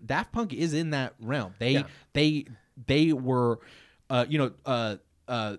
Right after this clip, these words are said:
Speaker 1: the French house sound was developing in them around them. It's not like they stole anything
Speaker 2: Yeah.
Speaker 1: or anything. They, they were,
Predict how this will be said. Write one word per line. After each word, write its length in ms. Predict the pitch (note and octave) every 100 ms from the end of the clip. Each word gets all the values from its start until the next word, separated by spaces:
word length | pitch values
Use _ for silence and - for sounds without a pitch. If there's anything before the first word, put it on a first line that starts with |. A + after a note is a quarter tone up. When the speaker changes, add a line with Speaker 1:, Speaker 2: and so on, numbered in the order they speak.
| B2
Speaker 1:
the 100 | C3
French 400 | - D#3+ E3+ -
house 260 | D3+ C#3+
sound 380 | - - G#2+ A#2+
was 100 | A2+
developing 460 | G2+ G#2+ G#2 G#2+ A2
in 80 | G#2+
them 180 | G#2+ G#2
around 340 | G2+ G2 G#2+
them. 80 | B2+
It's 140 | A#2
not 120 | B2 A#2+
like 120 | A2+
they 80 | G2
stole 380 | - - G#2 G#2+
anything 280 | G2+ G#2+
Speaker 2:
Yeah. 60 | G#2+
Speaker 1:
or 60 | G#2
anything. 340 | G#2 - A2+
They, 220 | G#2 A#2 -
they 200 | A2 A2+
were, 360 | A2+ A2+ A2